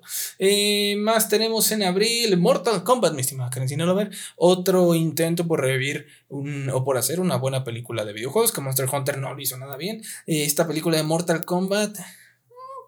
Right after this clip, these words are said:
cumple. Cumple, está entretenida, no es la misma historia que los videojuegos, o sea, sí se dieron algunas libertades, eh, pero yo creo que estuvo bastante bien.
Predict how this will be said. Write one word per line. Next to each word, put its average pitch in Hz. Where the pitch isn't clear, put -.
cumple. -
Cumple, -
está -
entretenida, 262
no 208
es 208
la 185
misma 180
historia 139
que 123
los 123
videojuegos, 226
o 165
sea, 147
sí 143
se 147
dieron 131
algunas 117
libertades, 214
eh, 180
pero 208
yo 240
creo 233
que -
estuvo 220
bastante 143
bien. 330